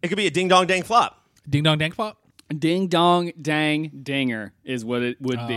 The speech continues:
Speaker 2: I knew there had to be another D.
Speaker 3: All right, Mike, what are you picking?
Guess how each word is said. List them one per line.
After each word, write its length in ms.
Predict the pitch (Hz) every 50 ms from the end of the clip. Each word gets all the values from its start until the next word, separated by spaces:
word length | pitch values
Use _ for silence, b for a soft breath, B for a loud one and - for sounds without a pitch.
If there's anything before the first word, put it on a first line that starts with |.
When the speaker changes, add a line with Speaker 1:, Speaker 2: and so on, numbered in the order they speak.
| 113 110
Speaker 2:
I 60 | 139
knew 180 | 143 143 143
there 120 | 139 139 135
had 120 | 139 131
to 60 | 127
be 80 | 123 123
another 240 | 120 123 117 117 113
D. 360 | 120 120 120 113 107 101 98 _ _ _ _
Speaker 3:
All 80 | 139 151
right, 380 | 156 160 156 151 143 135 - - _ _ _ -
Mike, 480 | 143 143 151 160 175 160 139 - - -
what 240 | 139 143 139 160 160
are 40 | 151
you 140 | 147 151
picking? 360 | 143 156 131 110 113 107 101